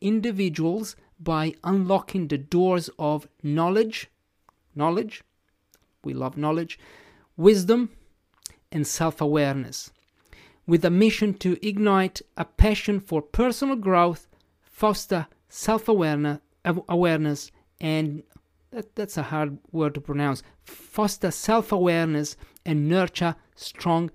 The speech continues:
human connections. I think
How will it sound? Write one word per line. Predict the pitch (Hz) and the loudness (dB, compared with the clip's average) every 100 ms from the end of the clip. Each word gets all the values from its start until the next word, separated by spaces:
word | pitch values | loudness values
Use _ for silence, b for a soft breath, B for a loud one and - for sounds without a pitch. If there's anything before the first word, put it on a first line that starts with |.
| _ | _
human | - 160 143 135 - _ - | -4 0 0 0 -6 _ -18
connections. | - 143 139 135 - 117 - - _ _ _ _ _ B B B B B B B B B B - - _ _ _ - | -6 -2 -2 -4 -10 -12 -14 -18 _ _ _ _ _ B B B B B B B B B B -14 -20 _ _ _ 4
I | 196 | 4
think | 196 262 262 - | 4 2 2 0